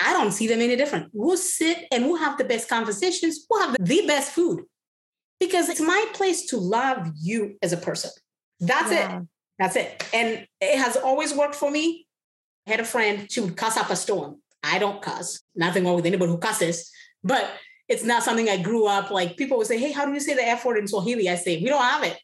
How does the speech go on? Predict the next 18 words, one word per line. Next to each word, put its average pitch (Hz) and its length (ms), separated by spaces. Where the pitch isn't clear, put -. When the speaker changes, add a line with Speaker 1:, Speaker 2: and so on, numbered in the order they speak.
Speaker 1:
I 208 80
don't 247 160
know." 254 140
Speaker 2:
<laughs> - 400
Doesn't 302 280
Speaker 1:
So, 359 60
Speaker 2:
exist. 339 320
Speaker 1:
like, 381 260
yeah, 403 160
I 302 160
don't 349 160
know. - 240
So 339 180
my 294 140
friend, 269 480
she - 180
was 247 160
always 254 540